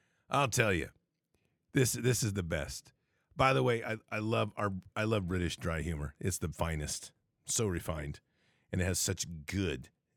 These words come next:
flavor to it when it's really sparked on fire, which is wonderful. Patriots, we are truly in a critical time right now of,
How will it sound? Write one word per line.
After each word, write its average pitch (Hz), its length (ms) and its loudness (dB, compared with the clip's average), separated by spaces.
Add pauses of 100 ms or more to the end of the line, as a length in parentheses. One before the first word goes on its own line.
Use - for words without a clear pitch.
(240)
flavor 90 380 0
to 80 180 -2
it 80 80 -4
when 85 160 0
it's - 140 -4
really 95 220 0
sparked - 680 2
on 92 220 0
fire, 107 460 0 (380)
which - 200 -6
is 82 100 0
wonderful. 107 460 0 (1300)
Patriots, 135 320 4
we 170 140 6
are 131 160 4
truly 135 460 2
in 120 100 4
a 104 140 2
critical 110 340 2
time 104 260 4
right 90 140 2
now 87 220 0
of, 87 180 -4